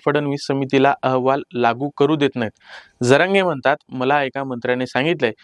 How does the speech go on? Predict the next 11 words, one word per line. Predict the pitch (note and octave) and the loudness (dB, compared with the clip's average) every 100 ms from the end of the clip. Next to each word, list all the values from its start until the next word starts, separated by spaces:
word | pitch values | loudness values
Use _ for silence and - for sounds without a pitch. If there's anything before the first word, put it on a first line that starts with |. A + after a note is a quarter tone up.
| - - | -16 -4
की | D#3 | 0
फडणवीसांना | D3+ E3 G3 F#3+ F3 D#3+ E3 | 4 4 4 2 0 -2 -2
फुल | E3+ F#3+ G3 | 0 2 2
टेन्शन | F3+ E3+ D#3 | 2 -2 -2
आलंय." | C3+ A2 - _ - - - | -2 -2 -8 _ -18 -2 2
सोबतच | E3+ F#3 F#3+ | 4 4 2
दुसरीकडे | D#3+ D3 D#3 D3 D3+ D#3 | -2 -4 -4 0 0 0
ओबीसी | C#3+ C3+ C3+ C#3+ | -2 -4 -6 -4
नेते | C3+ B2 C3+ | -4 0 0
छगन | C3 B2 B2 | 0 -2 0
भुजबळ | A#2+ B2 C3+ | 0 2 2